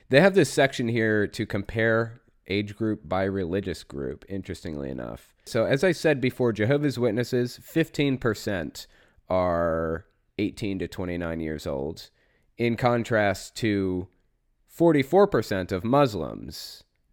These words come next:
are eighteen to twenty-nine years old. Thirty-four percent of Buddhists are eighteen to twenty-nine years old.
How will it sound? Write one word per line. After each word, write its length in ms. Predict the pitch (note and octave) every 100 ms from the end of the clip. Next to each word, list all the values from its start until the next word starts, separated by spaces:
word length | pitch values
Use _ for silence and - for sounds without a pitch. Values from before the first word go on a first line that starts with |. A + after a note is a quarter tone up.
| _
are 300 | G2+ G2 F#2
eighteen 420 | G2 G2 - F#2
to 80 | D#2+
twenty-nine 520 | - E2 C#2+ C2+ A#1+
years 240 | G#1+ G1+ -
old. 400 | G1+ - - _ _ _ _ _ -
Thirty-four 500 | C#3+ C#3+ C3+ C3+ C3
percent 440 | A#2 - A2+ G#2+
of 160 | F#2+ F2+
Buddhists 800 | G2+ F#2 D2+ - - - - - _ _ -
are 140 | F#2 -
eighteen 400 | F#2 - F#2+ D#2
to 80 | D2+
twenty-nine 800 | - E2+ D#2 D2+ D2 D2 D2 - _
years 320 | F2 E2+ D2
old. 480 | D2+ D2 C#2 C#2+ -